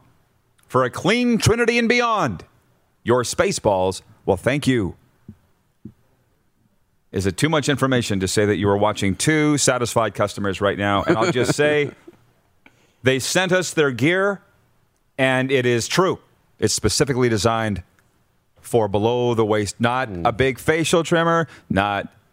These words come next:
Speaker 1: anything. It fits. No clunky cords.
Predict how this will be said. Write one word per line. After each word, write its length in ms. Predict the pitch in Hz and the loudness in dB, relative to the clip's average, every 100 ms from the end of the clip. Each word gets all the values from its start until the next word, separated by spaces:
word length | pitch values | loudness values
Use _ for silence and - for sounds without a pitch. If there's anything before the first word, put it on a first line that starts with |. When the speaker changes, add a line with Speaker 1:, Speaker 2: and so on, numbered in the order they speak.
| - | -4
Speaker 1:
anything. 460 | 127 123 113 87 73 | -2 -2 0 0 0
It 140 | 117 | -2
fits. 520 | - 139 117 - - - _ - | 0 -2 -2 -4 -8 -10 _ -2
No 160 | 131 | 0
clunky 500 | - 135 139 131 123 | 0 -2 0 -2 -2
cords. 600 | - 170 175 170 147 - | 0 0 2 -2 -4 -12